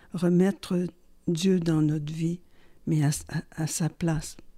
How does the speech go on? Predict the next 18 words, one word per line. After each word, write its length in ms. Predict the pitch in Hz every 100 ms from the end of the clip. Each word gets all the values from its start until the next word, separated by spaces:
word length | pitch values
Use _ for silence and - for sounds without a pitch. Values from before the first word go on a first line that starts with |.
| -
C'est 460 | - 143 143 135 -
pas 120 | -
lui 160 | 190 208
qui 120 | -
fait 180 | - 147
tout. 240 | 311 202 - _ - _ - - - _ _ 151
Euh, 200 | 147 131
on 100 | 156
parle 260 | 156 165 170
beaucoup 340 | 175 - 220
d'ouvrir 600 | 175 190 170 170 202 202
à 60 | 170
l'esprit. 640 | 160 156 - - 202 226 - - _ _ _ -
Ouvrir 380 | 175 185 202 196
à 40 |
l'esprit, 460 | 180 165 - - 240
mais 300 | 196 - 131
ap-, 200 | 160